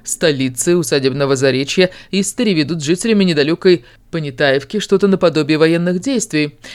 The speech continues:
Понятаевка принадлежала помещику со странным именем Сократ. Сократ Никифорович Сокольников был известным в уезде англоманом и чудаком, что до некоторой степени одно и то же. И вот среди зареченских мужиков заведено было время от времени ходить на его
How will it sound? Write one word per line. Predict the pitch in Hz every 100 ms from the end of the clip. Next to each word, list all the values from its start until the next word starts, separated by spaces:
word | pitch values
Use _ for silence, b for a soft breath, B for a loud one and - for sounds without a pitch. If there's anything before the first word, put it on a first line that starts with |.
| B
Понятаевка | 254 269 311 - 262
принадлежала | 247 226 220 254 233
помещику | - 196 214 240 220 208
со | 202
странным | 185 208 208 185
именем | 196 190 190 -
Сократ. | - - 190 - 160 156 - _ - -
Сократ | - - 135 - 156 -
Никифорович | 233 190 - 226 -
Сокольников | 185 - - 147 185 226 262 - B B
был | 175 175
известным | 143 214 220 196
в |
уезде | 147 131 185 180
англоманом | 165 143 156 143 139 151 220 160
и |
чудаком, | 127 151 135 - 196 220 B B
что | B -
до | 233
некоторой | 233 226 220
степени | 208 226 220 214
одно | 190 208
и |
то | 208 185 151
же. | 143 143 B B
И | 208
вот | 226 220
среди | 214 185 220 214 -
зареченских | 185 190 190 185 180 - 185 -
мужиков | 165 170 214 196 -
заведено | 160 160 156 175
было | 156 165 160
время | 165 175 165
от | 160
времени | 170 170 170
ходить | - 165 196 - 143
на |
его | 135 139 147